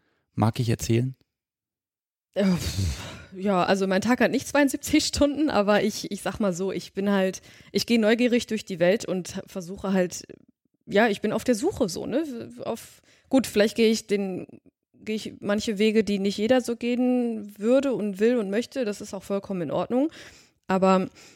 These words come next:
Speaker 2: ich bin dankbar dafür, dass ich das halt hingekriegt habe, irgendwann auszubrechen tatsächlich und wirklich mal das zu machen, was ich meine, machen zu wollen. Und ja, wie gesagt,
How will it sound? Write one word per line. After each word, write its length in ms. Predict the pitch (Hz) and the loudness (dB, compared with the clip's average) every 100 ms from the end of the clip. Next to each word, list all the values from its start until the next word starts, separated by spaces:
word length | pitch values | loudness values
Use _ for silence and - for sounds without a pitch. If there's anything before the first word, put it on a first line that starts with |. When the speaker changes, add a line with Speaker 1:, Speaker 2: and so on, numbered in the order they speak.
| _ _ _ _ - | _ _ _ _ -6
Speaker 2:
ich 160 | 202 - | -4 2
bin 200 | 208 202 | 2 4
dankbar 300 | 196 240 247 | 4 4 4
dafür, 320 | 214 - 233 | 2 2 0
dass 180 | 190 - | 0 -2
ich 140 | 202 | -6
das 400 | 190 - - - - | -6 -8 -14 -14 0
halt 400 | 175 170 - - _ | 2 2 -2 -14 _
hingekriegt 520 | 160 233 262 - 220 214 | 2 2 2 2 0 2
habe, 200 | 196 196 | 2 4
irgendwann 320 | 190 185 165 | 2 0 0
auszubrechen 640 | 165 214 - 214 233 247 | 0 -2 -6 -4 -2 0
tatsächlich 500 | 240 226 - 214 214 | 0 -2 -2 -4 -2
und 140 | 185 185 | -4 -6
wirklich 300 | 190 208 196 | -4 -6 -4
mal 120 | 180 | -4
das 200 | 170 180 | -4 -6
zu 80 | 190 | -8
machen, 280 | 180 190 185 | -8 -8 -10
was 140 | 170 | -10
ich 200 | - - | -12 -10
meine, 260 | 160 165 196 | -4 -2 -2
machen 300 | 185 180 185 | -4 -8 -12
zu 180 | - 151 | -14 -8
wollen. 320 | 156 185 294 440 - - _ _ | -2 2 2 0 -12 -20 _ _
Und 240 | 202 202 190 | -6 -4 2
ja, 240 | 254 185 | 2 4
wie 80 | 185 | 0
gesagt, 520 | 180 185 214 - - | 2 0 0 -6 -14